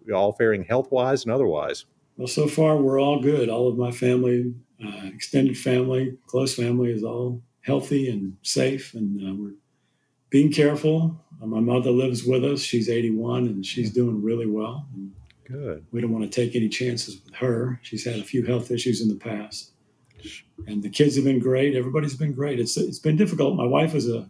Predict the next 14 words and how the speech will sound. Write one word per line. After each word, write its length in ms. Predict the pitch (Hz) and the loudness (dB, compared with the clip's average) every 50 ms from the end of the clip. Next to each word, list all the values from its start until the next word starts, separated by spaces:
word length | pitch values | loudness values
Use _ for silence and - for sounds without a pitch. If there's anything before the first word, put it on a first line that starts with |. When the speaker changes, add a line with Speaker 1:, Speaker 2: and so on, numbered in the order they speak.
| - 160 | -4 -2
Speaker 2:
educator, 600 | 131 120 131 123 - 131 117 110 117 120 120 123 | -2 0 0 0 2 2 2 2 0 -4 -6 -6
so 420 | - - 113 110 107 104 107 - _ _ 185 | -6 -6 -4 -4 -2 -4 -4 -6 _ _ -8
Speaker 1:
Mm. 140 | 156 120 - - _ _ _ _ _ _ _ _ _ _ _ - | -8 -8 -8 -12 _ _ _ _ _ _ _ _ _ _ _ -12
Speaker 2:
it's 120 | 123 120 - | -12 -12 -4
been, 320 | - 143 131 127 123 120 | 0 2 2 4 2 2
uh, 180 | 117 110 107 104 | 0 -2 -4 -4
complicated 580 | - - 135 127 127 139 - - 131 120 120 120 | -2 -2 -2 0 0 0 2 2 2 2 0 -2
for 160 | - 123 113 - | -4 -6 -8 -4
her 300 | - 151 151 139 135 123 | 0 2 2 4 4 2
to 100 | 123 110 | 2 2
work 340 | 107 117 127 131 131 - | 2 2 2 2 0 -2
from 180 | - 131 120 110 | -2 0 0 2
home 580 | 104 - 139 139 135 131 131 127 127 120 - - | 2 2 2 2 4 2 2 2 0 -2 -4 -4
online, 840 | - 135 131 131 127 123 120 120 127 131 127 127 127 123 120 113 110 | -2 0 2 2 2 2 2 2 2 0 0 2 2 2 2 0 -2